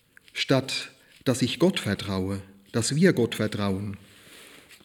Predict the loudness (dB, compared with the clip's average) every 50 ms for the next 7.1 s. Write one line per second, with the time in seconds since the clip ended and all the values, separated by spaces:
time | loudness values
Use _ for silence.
0 | -20 -20 -20 -20 -12 -2 4 6 6 8 10 8 8 6 6 4 4 6 8 8
1 | 8 8 8 6 6 6 6 6 6 4 2 2 2 2 2 4 4 4 2 0
2 | -2 -6 -8 -10 -14 -16 -20 -20 -20 -20 -20 -20 -18 -12 0 6 8 10 10 8
3 | 6 6 6 8 8 6 6 4 4 6 6 6 4 4 2 4 4 6 4 4
4 | 0 -4 -10 -18 -20 -20 -16 -10 -8 -4 0 2 2 4 4 6 6 6 6 4
5 | 0 -4 0 4 4 6 6 6 4 4 4 2 2 4 4 2 4 4 4 4
6 | 4 6 6 6 6 4 2 2 0 0 2 2 2 2 2 0 0 -2 -2 -2
7 | -6 -12